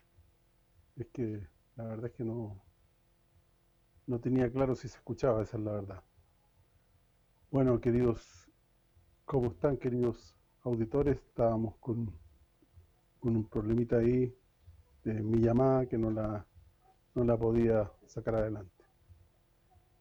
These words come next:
Bueno, aquí estamos nuevamente junto a ustedes en una nueva edición de este programa, La Verdad, una alternativa. Bastante más claro ya, porque cambiamos la hora, ustedes saben, y entonces tenemos, todavía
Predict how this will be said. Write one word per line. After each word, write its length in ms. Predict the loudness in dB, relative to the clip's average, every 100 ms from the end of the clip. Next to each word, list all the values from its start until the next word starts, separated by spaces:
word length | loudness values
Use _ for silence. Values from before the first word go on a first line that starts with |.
| _ _ _ -2
Bueno, 280 | 2 2 -2
aquí 200 | -8 -2
estamos 420 | -2 2 2 2
nuevamente 480 | 0 0 0 -2 -4
junto 300 | -6 -6 -6
a 20 |
ustedes 340 | -6 0 0 0
en 80 | 0
una 160 | 0
nueva 200 | 2 2
edición 340 | 0 -2 -4 -4
de 80 |
este 160 | -4 -6
programa, 480 | -4 -2 -2 -4 -4
La 160 | -2
Verdad, 400 | -2 -2 -2 -4 -8 -8
una 200 | -2 0
alternativa. 760 | 0 -2 -2 -2 0 -2 -2 -8 _ _ _ -20 _ _ _ _ _ _ _ _
Bastante 460 | -4 0 2 2 0
más 140 | -2
claro 320 | 0 2 4
ya, 280 | 4 4 4 0 _
porque 240 | -12 -8 -6
cambiamos 520 | -6 -4 -2 -2 -2
la 120 | 0
hora, 240 | 2 2
ustedes 180 | 0 -4
saben, 400 | 2 2 2 -2 -8 -6
y 300 | -4 -4 -6 -10 _
entonces 380 | -8 -6 -6
tenemos, 420 | -4 -2 0 -2 -4 _ _ _ _ _ _ -2
todavía 560 | 2 6 6 6 2